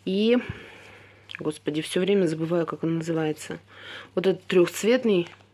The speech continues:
вот, он тоже пошел. Тоже пошел. Плети нарастают. Только, конечно, не так быстро, как у Imperial White. Вот этого красавца поставим на место.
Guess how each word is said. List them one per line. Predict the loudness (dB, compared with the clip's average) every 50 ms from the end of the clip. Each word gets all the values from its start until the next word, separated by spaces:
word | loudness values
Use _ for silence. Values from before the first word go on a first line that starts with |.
| _ _ -14
вот, | -10 -6 -6 -6 -8 -8 -16 -20 -20 _ -20 -20 -20 -20 -18 -18 -18 -20 -14 -6 -2
он | -2 0 2
тоже | 2 2 2 2
пошел. | 0 -2 -2 -2 -2 0 2 2 2 2 0 -2 -8 -20 -20 -20 -20 -20 -20 -20 -20 -20 -20 -20 -20 -20 -18 -18 -16 -16 -10 -4
Тоже | -2 0 0 -2
пошел. | -2 -2 -2 -2 0 2 4 4 4 2 0 -6 -20 -20 -10 -6
Плети | -2 -2 -2 -2 -2 -2
нарастают. | -2 0 0 -2 -2 -4 -6 -4 -2 0 2 2 0 -2
Только, | -4 -4 -4 -4 -6 -6 -8 -14 -12 -12 -12 -6 0
конечно, | 2 4 6 6 6 6 6 4
не | 4 4 4
так | 4 4 2 2 2 2
быстро, | 0 0 0 0 -2 -2
как | 0 2 0 0 0 0
у | 2 2 2 2 -2 _ -20 -20 -18 -18 -12 -4 0
Imperial | 2 2 4 6 4 6 6 6 4 4 2
White. | 2 2 0 0 0 -2 -4 -6 -8 -8 -12 -16 -20 -20 -18 -10 -10 -8 -8 -8 -12 -16 -20 _ _ _ _ _ _ -8
Вот | -6 -6 -4 -6 -6 -6 -6
этого | -6 -6 -6 -8 -6
красавца | -4 -4 -4 -4 -2 -2 -4 -4 -6 -12 -10
поставим | -10 -10 -8 -6 -6 -4 -4 -4 -4
на | -6 -6
место. | -6 -8 -10 -12 -14 -16 -16